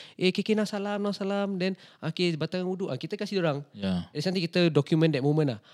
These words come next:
Speaker 1: After that, then we do our own direction.
Speaker 2: Ya.
Speaker 1: Ah, that kind of thing.
Speaker 2: Nice.
Speaker 1: Because that thing, what they are doing tu pun moment.
Speaker 2: Betul.
Speaker 1: Yeah, and it's their family members, you know.
Speaker 2: Betul.
Speaker 1: Kita tak
Speaker 2: Kita
Speaker 1: tahu.
Speaker 2: kena
Speaker 1: Ah,
Speaker 2: raikan, eh.
Speaker 1: yes, correct. Kita,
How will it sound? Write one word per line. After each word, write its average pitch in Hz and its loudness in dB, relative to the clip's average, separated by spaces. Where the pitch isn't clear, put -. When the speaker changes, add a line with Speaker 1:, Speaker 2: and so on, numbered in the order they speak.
Speaker 1:
After 143 -4
that, 156 0
then 156 4
we 120 -2
do 127 0
our 117 -2
own 127 -6
direction. 110 -8
Speaker 2:
Ya. 95 -4
Speaker 1:
Ah, 82 -4
that - -18
kind 107 -10
of 101 -10
thing. 104 -2
Speaker 2:
Nice. 170 -4
Speaker 1:
Because 262 0
that 190 2
thing, 190 2
what 151 2
they 147 -2
are 143 -2
doing 160 2
tu 247 -2
pun 233 2
moment. 151 2
Speaker 2:
Betul. 101 6
Speaker 1:
Yeah, 143 2
and 180 0
it's 175 2
their 180 8
family 185 4
members, 165 4
you 139 0
know. 147 0
Speaker 2:
Betul. 165 -6
Speaker 1:
Kita - -10
tak 139 -4
Speaker 2:
Kita - -6
Speaker 1:
tahu. 113 0
Speaker 2:
kena 120 2
Speaker 1:
Ah, 107 0
Speaker 2:
raikan, 113 -2
eh. 127 -6
Speaker 1:
yes, 123 -6
correct. 123 -8
Kita, 202 2